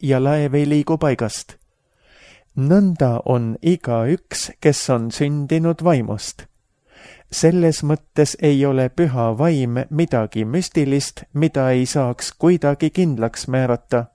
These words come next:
kas ta on olemas või ei. Tema olemasolu või puudumise pärast ei maksa vaielda. Ühte kui teist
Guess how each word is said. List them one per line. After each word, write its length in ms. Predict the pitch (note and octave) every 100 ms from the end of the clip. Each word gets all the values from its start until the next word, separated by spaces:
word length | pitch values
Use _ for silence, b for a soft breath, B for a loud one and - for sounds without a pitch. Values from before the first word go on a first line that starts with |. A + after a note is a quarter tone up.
| _
kas 280 | - D3 -
ta 140 | A#2+ A2
on 340 | C3+ F3 D#3
olemas 480 | D3+ D3+ C#3+ C#3 - -
või 240 | D3 D#3
ei. 300 | C#3 G#2+ F#2+ - _ B B B B B B B -
Tema 340 | D#3 B2+ A2+
olemasolu 840 | C3 E3+ C3+ B2+ B2 C#3+ C3+ B2 -
või 220 | B2 A#2+
puudumise 720 | - E3+ D#3+ C#3+ C#3 C#3 C#3+ C3
pärast 460 | C#3 C3+ C3+ - -
ei 240 | D#3 D#3+
maksa 460 | C#3+ D#3+ - D#3 D3+
vaielda. 540 | E3 A2 G2 F#2+ G2+ - b b b b b D#3
Ühte 480 | F3 - _ B2
kui 260 | A#2 B2 A#2
teist 540 | - E3+ F3+ - -